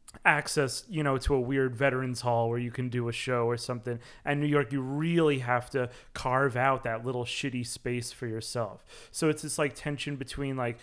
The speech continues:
being really blessed to be exposed to so much beautiful, incredible music happening in all these worlds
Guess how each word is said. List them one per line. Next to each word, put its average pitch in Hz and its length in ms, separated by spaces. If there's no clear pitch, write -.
being 147 180
really 143 220
blessed 127 920
to 160 100
be 135 200
exposed 135 880
to 143 80
so 143 220
much 131 340
beautiful, 147 540
incredible 135 480
music 131 540
happening 139 340
in 135 60
all 131 160
these 131 200
worlds 135 260